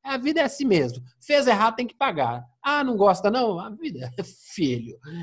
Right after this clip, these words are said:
Bem-vindo ao século vinte e um, transparência, tudo tá acontecendo ao mesmo tempo. Se adapta. Quem se adapta rápido sobrevive. Meu irmão, que episódio, hein?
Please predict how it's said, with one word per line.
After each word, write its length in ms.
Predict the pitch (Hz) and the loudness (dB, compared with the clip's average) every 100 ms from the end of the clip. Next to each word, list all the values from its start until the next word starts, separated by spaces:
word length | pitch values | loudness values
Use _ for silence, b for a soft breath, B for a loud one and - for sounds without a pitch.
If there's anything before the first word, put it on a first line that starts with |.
| 175 175 135 - | -8 -8 -10 -2
Bem-vindo 880 | 339 269 185 185 226 247 254 233 220 | 0 2 0 0 0 2 4 4 4
ao 80 | 165 | 4
século 440 | - 196 185 175 | 4 2 2 2
vinte 280 | 175 175 170 | 2 2 0
e 60 | |
um, 360 | 156 180 196 175 | 0 2 4 4
transparência, 1200 | 196 202 - 190 160 180 208 202 190 175 175 156 135 | 2 2 2 0 0 -2 -2 -2 -4 -4 -2 -2 -4
tudo 200 | 262 247 | -8 -2
tá 100 | 240 | 0
acontecendo 520 | 226 220 202 - 196 | 0 -2 -2 -2 -2
ao 60 | 196 | 0
mesmo 260 | 202 196 | -2 -4
tempo. 420 | 175 165 185 185 | -8 -6 -4 -6
Se 120 | - 247 | -8 -6
adapta. 580 | 214 208 247 - 170 - _ _ - | -2 -2 -2 -6 -8 -8 _ _ -6
Quem 120 | 254 | -2
se 100 | 269 | 0
adapta 400 | 240 226 254 233 | 2 0 2 2
rápido 520 | 226 247 311 302 302 | 2 0 -4 -4 -4
sobrevive. 720 | - 311 339 339 294 262 196 - _ _ _ _ _ _ _ _ _ _ _ - | -4 -4 -2 -2 -2 -2 -8 -16 _ _ _ _ _ _ _ _ _ _ _ -6
Meu 140 | 302 | 0
irmão, 520 | 240 240 226 165 127 - - - - _ | 2 6 6 4 -2 -12 -18 -20 -20 _
que 240 | - 302 | -2 0
episódio, 580 | 349 226 131 135 160 160 | 0 -2 -2 0 0 -2
hein? 140 | 190 | -6